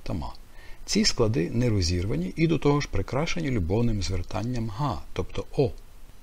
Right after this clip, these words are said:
Літери святого імені мають таку велику духовну силу, що впливають навіть тоді, коли їх вимовляють неправильно. Пояснення. Шіла Бхактісіданта Сарасваті Такур зазначає, що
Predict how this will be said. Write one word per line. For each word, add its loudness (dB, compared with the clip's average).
Літери 2
святого 0
імені -2
мають -2
таку -2
велику 2
духовну -2
силу, 0
що -4
впливають 2
навіть 0
тоді, 0
коли -2
їх -2
вимовляють -2
неправильно. -6
Пояснення. 0
Шіла 6
Бхактісіданта 2
Сарасваті 0
Такур 2
зазначає, 2
що 2